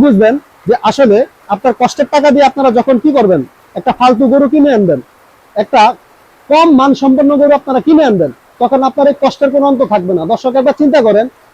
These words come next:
আপনি মাথার ঘাম পায়ে ফেলে প্রত্যেক মাসে এক হাজার টাকা, এক হাজার টাকা করে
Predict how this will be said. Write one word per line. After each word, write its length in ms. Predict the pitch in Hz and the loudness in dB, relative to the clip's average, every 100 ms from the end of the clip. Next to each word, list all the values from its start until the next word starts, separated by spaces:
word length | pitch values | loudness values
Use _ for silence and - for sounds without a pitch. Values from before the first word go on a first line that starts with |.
| _ 208 | _ -4
আপনি 240 | 226 247 233 196 | 0 2 2 2
মাথার 280 | 220 269 262 | 0 0 0
ঘাম 180 | 233 254 | 2 0
পায়ে 240 | 233 277 262 | 2 2 2
ফেলে 180 | 214 202 | 0 0
প্রত্যেক 320 | 247 247 254 | -2 -2 -4
মাসে 200 | 233 233 | -2 -2
এক 100 | 247 | -2
হাজার 200 | 240 247 254 | -2 -4 -4
টাকা, 140 | 247 | -2
এক 80 | 240 | -2
হাজার 140 | 233 247 | -4 -4
টাকা 120 | 247 | -2
করে 160 | 247 | 0